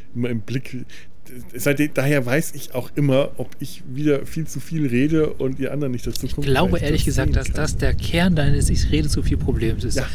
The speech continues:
Speaker 2: Du hast zu viele Daten.
Speaker 1: Genau.
Speaker 2: Die verunsichern dich.
Speaker 1: Die verunsichern mich.
Speaker 2: Ja.
Speaker 1: Genau, ich sehe das.
Speaker 2: Ja.
Speaker 1: Ich kann nicht, dass ich das höre, sondern ich kann es sofort sehen und das irritiert mich.
Speaker 2: Aber wir produzieren hier kein optisches Erlebnis, sondern ein hörbares Erlebnis.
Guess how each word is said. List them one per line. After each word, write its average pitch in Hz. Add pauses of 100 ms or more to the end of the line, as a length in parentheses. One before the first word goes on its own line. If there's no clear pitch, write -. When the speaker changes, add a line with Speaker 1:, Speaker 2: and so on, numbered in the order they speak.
(120)
Speaker 2:
Du 117
hast 156
zu 190
viele 160
Daten. 143 (400)
Speaker 1:
Genau. 113 (340)
Speaker 2:
Die -
verunsichern 175
dich. -
Speaker 1:
Die -
verunsichern 107
mich. 92
Speaker 2:
Ja. -
Speaker 1:
Genau, 131
ich -
sehe 156
das. 87 (260)
Speaker 2:
Ja. 135
Speaker 1:
Ich -
kann 123
nicht, 135
dass 127
ich 117
das 120
höre, 131
sondern 147
ich 131
kann 143
es 131
sofort 120
sehen 143 (460)
und 123
das 135
irritiert 127 (100)
mich. - (200)
Speaker 2:
Aber 131
wir 139
produzieren 139
hier 135
kein 127
optisches -
Erlebnis, 117
sondern 110
ein 104
hörbares 139
Erlebnis. -